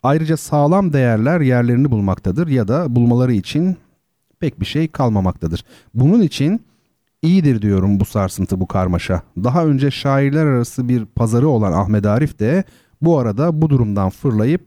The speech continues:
okura uzanmak olanağını buldu ya da gereğini duydu. Ahmet Arif Diyarbakırlı.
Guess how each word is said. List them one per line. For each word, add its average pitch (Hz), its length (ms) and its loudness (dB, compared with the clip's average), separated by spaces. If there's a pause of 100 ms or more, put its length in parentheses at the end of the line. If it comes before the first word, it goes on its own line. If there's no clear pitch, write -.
okura 143 260 -2
uzanmak 120 580 0
olanağını 98 540 0
buldu 123 580 0
ya 113 180 0
da 147 60 0
gereğini 104 440 0
duydu. 80 280 -4 (1400)
Ahmet 190 280 2
Arif 202 300 0
Diyarbakırlı. 120 580 0